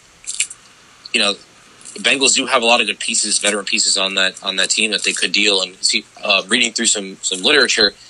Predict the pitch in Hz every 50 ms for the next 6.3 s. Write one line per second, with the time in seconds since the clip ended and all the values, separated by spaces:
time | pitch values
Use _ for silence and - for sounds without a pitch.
0 | - - - 107 - 131 127 117 107 120 107 98 92 - - - - - - -
1 | - - 110 113 110 113 113 117 110 101 - 110 110 101 107 107 - - - 117
2 | 110 110 107 107 113 - - - - - - - 110 107 101 95 90 - 123 117
3 | 104 113 110 95 - 107 104 - - - 107 123 - - - - - - - -
4 | - - - 50 - - - - - - - - - - - - - 101 95 104
5 | 107 104 - - - - - 101 107 101 101 101 101 104 113 110 - - - -
6 | 98 92 92 90 90